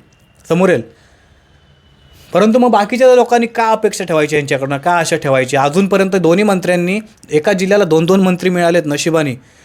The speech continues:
आणि दोन्ही मंत्र्यांचे पाय अजूनपर्यंत त्या कुटुंबाच्या घराकडे वळलेले नाही आहेत. यासारखी दुर्दैवाची गोष्ट नाही, आज एक महिना उलटून गेला. काय तुम्ही जातीयवाद करणार आहे, काय तुम्ही जातीचा रंग देणार आहे या गोष्टीला?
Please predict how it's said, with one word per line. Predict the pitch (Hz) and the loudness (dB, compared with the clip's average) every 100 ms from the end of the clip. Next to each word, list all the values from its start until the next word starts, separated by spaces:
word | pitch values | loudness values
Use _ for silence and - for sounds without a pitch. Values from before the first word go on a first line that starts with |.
| _ _ | _ _
आणि | 127 131 | -6 -2
दोन्ही | 135 175 240 | 2 2 2
मंत्र्यांचे | 214 185 190 185 | 0 0 -2 -2
पाय | 196 175 185 | -2 0 0
अजूनपर्यंत | 147 139 196 185 175 175 | 0 -2 -2 0 -2 -2
त्या | 170 175 | -2 -4
कुटुंबाच्या | 151 165 156 165 | -4 -2 0 0
घराकडे | 139 135 147 | 0 -2 0
वळलेले | 147 123 127 139 165 | 0 2 2 2 2
नाही | 160 151 170 | 0 -2 -2
आहेत. | 214 - _ 139 | -4 -8 _ -6
यासारखी | 156 156 175 | -4 -6 -6
दुर्दैवाची | 127 147 139 160 165 156 | -4 -2 0 2 2 0
गोष्ट | 143 - | -4 -4
नाही, | 160 139 | -6 -4
आज | |
एक | 123 147 | -4 -4
महिना | 143 135 | -4 -4
उलटून | 131 120 120 | -4 -4 -6
गेला. | 110 101 - _ _ _ _ _ - _ _ _ _ - - - - | -6 -8 -12 _ _ _ _ _ -20 _ _ _ _ -20 -20 -20 -12
काय | - - | -6 -2
तुम्ही | 247 254 | 0 0
जातीयवाद | 240 208 208 190 170 | 0 0 0 2 2
करणार | 135 135 123 120 | -2 -6 -4 -6
आहे, | 123 | -6
काय | - - 214 | -8 -8 -4
तुम्ही | 226 | -2
जातीचा | 202 165 170 | -2 -2 -2
रंग | 160 143 | -2 0
देणार | 127 123 | 0 0
आहे | 120 | 0
या | |
गोष्टीला? | 113 113 113 | -2 -6 -10